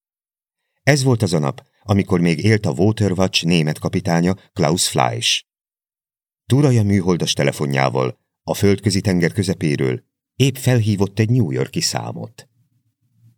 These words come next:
Audrey Hill története. Steven Wardropper a vonalas készülék antennás egységét halkan tette vissza az asztalra.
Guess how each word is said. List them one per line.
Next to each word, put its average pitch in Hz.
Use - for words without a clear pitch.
Audrey 127
Hill 73
története. 62
Steven 151
Wardropper 98
a 65
vonalas 85
készülék 80
antennás 87
egységét 71
halkan 76
tette -
vissza -
az 65
asztalra. -